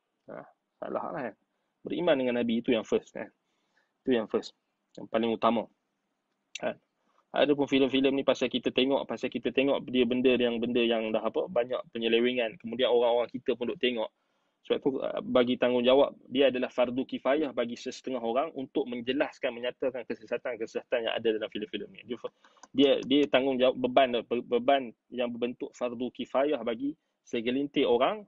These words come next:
untuk dia tahu penyelewengan-penyelewengan yang berlaku dalam, lebih-lebih lagi melibatkan agama, agama kita dan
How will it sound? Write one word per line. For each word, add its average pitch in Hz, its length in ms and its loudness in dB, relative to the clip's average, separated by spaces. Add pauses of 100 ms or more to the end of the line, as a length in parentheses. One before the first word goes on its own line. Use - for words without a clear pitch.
untuk 135 320 -4
dia 131 160 -4
tahu 139 320 4 (540)
penyelewengan-penyelewengan 127 960 -2
yang 120 160 -4
berlaku 131 320 -2
dalam, 127 320 -2 (640)
lebih-lebih 143 400 4
lagi 151 240 2
melibatkan 131 480 0
agama, 117 480 -2
agama 113 400 -4
kita 113 320 -2
dan 123 160 0